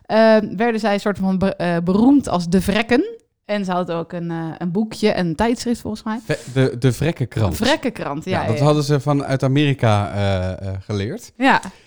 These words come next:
Speaker 2: En, eh, die Amerikaanse vrekkenkrantjes, die, eh, zijn nog te koop. En in dat stuk komen linkjes daarnaar. Het is
Speaker 1: Ah,
Speaker 2: echt,
Speaker 1: wat
Speaker 2: eh,
Speaker 1: leuk.
Speaker 2: ubergrappig, ja.
Speaker 1: Ja, en, eh, maar ze zijn nu wel, eh, ze hebben in ieder geval, ja, ze zijn ook al wat ouder, maar ze
Speaker 2: Ja.
Speaker 1: hebben nu genoeg geld om de rest van hun leven wat te doen. Dus je kan ze uitlachen.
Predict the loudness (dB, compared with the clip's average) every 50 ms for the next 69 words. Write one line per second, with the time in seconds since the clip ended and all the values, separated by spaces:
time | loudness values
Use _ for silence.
0 | _ -20 _ _ 0 2 4 4 4 4 4 2 0 -2 -2 -2 -4 -2 0 0
1 | -2 0 2 2 2 2 2 2 0 0 0 0 0 0 0 -2 -2 -2 -4 -4
2 | -4 -4 -4 -6 -8 -2 0 2 2 2 0 -2 -6 -6 -6 -6 -4 -2 -2 -2
3 | -2 -4 -4 -4 -2 0 2 2 2 2 0 0 -2 -4 -2 0 0 0 0 -2
4 | -2 -2 -2 -2 -2 -4 -4 -4 -4 -6 -4 -4 -4 -4 0 0 0 0 2 2
5 | 2 2 0 -2 -4 -10 -8 -6 -6 -6 -6 -8 -10 -10 -8 -6 -4 -4 -4 -4
6 | -4 -2 0 0 0 0 -2 -4 -4 -4 -2 -2 -4 -2 -2 -4 -4 -4 -6 -10
7 | -6 -4 -4 -4 -4 -8 -14 _ _ _ -2 -2 0 0 0 0 0 0 0 0
8 | 0 0 0 -2 0 0 0 2 2 2 2 2 4 4 4 4 4 4 4 4
9 | 4 2 2 0 0 0 2 2 2 2 2 0 -2 -2 -2 -2 -2 0 -2 -2
10 | -2 -2 -2 -4 -2 -2 -2 -2 -2 -2 -2 -2 0 0 0 0 0 -2 -2 0
11 | 0 0 0 0 2 0 0 0 0 2 2 2 0 0 -2 -4 -2 -2 -2 -4
12 | -4 -4 -2 -2 0 2 2 2 2 0 -2 -4 -2 -2 -2 0 0 0 0 -2
13 | -4 -6 -8 -14 _ _ _ _ _ _ -2 0 2 2 4 4 4 2 2 2
14 | 2 2 0 0 -4 -6 -6